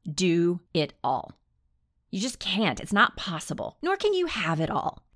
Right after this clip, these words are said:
And I really want you to ask yourself, "Do I really want that?" Here's a hint. No, you don't. Once you get to the place where you're s-, you're not holding yourself to this impossible standard, it's a little bit easier then to let go, to acknowledge those trade-offs, and to make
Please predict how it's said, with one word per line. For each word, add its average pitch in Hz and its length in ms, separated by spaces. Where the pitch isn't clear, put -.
And 349 120
I 349 40
really 508 360
want - 120
you 220 80
to - 180
ask - 200
yourself, - 320
"Do 190 120
I 269 80
really 285 260
want - 640
that?" - 500
Here's 311 260
a 233 40
hint. 214 360
No, 247 100
you 262 160
don't. - 480
Once 339 360
you 466 60
get - 140
to - 80
the 208 140
place 214 220
where 202 80
you're 190 100
s-, - 340
you're 208 160
not 240 240
holding 240 420
yourself 170 360
to - 80
this 165 140
impossible 170 680
standard, 147 540
it's 185 100
a 233 60
little 320 260
bit 277 140
easier 190 360
then 160 200
to - 100
let 151 220
go, - 360
to 247 100
acknowledge 196 600
those 139 180
trade-offs, - 460
and 196 120
to 202 100
make 202 460